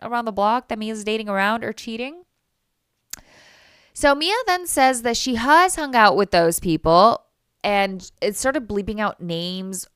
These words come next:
It was either names or curse words when Giselle was talking. I think it was for security reasons. Um, and how do I say it? Like, uh, Candace was right here when she was like, "Ma'am, a rapper's not gonna provide you stability." So I don't think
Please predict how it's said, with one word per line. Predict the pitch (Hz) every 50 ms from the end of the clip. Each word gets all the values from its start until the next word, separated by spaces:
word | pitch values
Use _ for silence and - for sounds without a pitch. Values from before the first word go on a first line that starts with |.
| _ _
It | -
was | 208 220 240
either | 262 262 269 262
names | 233 214 208 208
or | 214 202
curse | - - 185 190 - -
words | 175 165 165 -
when | 170 160 156
Giselle | 160 156 151 165 185 196 208
was | 180 175 - -
talking. | - 165 147 139 143 - 160 151 151 -
I | -
think | 151 160 160
it | 160
was | 156 -
for | - -
security | 151 - - - - 208 190 185 175 170
reasons. | 165 165 160 156 156 160 156 156 156 156 160 - _ _ - - - _ _ _ _ _ _ _ _ _ _ _ _ _ _ -
Um, | - 185 190 185 185 185 190 190 185 185 185 - - -
and | 175 202 202 202 202 196 196 196 196 190 190 190 196 196 196 190 190 190 190 196 - - - _ _ _ _ _ _ _ _ _ _ _ _ _ _ _ _ _ _ _ _ _ _ _ _ _ _ _ _ -
how | 180 175 180 196 196
do | 190 180
I | 170 170
say | - - 151
it? | 80 -
Like, | 160 156 - _ _ _ _ _ _ _ _ _ _ _ _
uh, | - 226 226
Candace | 220 - - 339 262 240 254 254 -
was | 220 180 170
right | 185 175 170
here | 180 175 165 170
when | 170
she | 160 -
was | 185 170 180
like, | 175 170
"Ma'am, | 180 180 165 160 147 - -
a | -
rapper's | 170 170 170 170 170 190 180 170 170
not | 165 165
gonna | 165 165 156
provide | 170 160 - 160 156 151
you | 151 -
stability." | - - 160 156 151 127 131 135 120
So | - - 180 -
I | - 165 175
don't | 185 - -
think | - 185 175 -